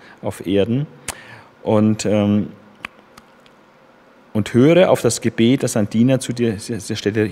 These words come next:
hinrichtet. Höre doch auf das Flehen, das ein Diener und dein Volk an dieser Stätte hinrichten werden. Höre du es selbst in deiner himmlischen Wohnung, dort, wo du thronst. Also Gott wohnt im Himmel, er thront im Himmel.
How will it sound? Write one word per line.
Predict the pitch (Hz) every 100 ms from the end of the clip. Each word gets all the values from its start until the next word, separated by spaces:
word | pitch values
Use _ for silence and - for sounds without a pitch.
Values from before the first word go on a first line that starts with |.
| - -
hinrichtet. | 107 98 98 - - - - - - -
Höre | - 120 175
doch | 175 151
auf |
das | 151 139
Flehen, | - 151 185
das | 127 120
ein | 101
Diener | 147 165 151
und | 110
dein | 101
Volk | - - 170 139
an | 101
dieser | 107 98
Stätte | 92 107 104 95 - - - _ _
hinrichten | - 113 104 101 - - 104 - - 107
werden. | 135 135 78 - - - - - - - _
Höre | - 131 135
du | 143
es | 120 -
selbst | 139 117 -
in | 110
deiner | 101
himmlischen | 101 127 131 - 110
Wohnung, | 110 107 92 87 -
dort, | 98 120 - - - - _
wo | 107
du | 110
thronst. | 110 107 98 85 - - - _ _ _ _ _
Also | 87 - _ _
Gott | - 95
wohnt | 95 92 -
im | 76
Himmel, | 95 110 82 -
er | -
thront | 95 95
im | 85
Himmel. | 98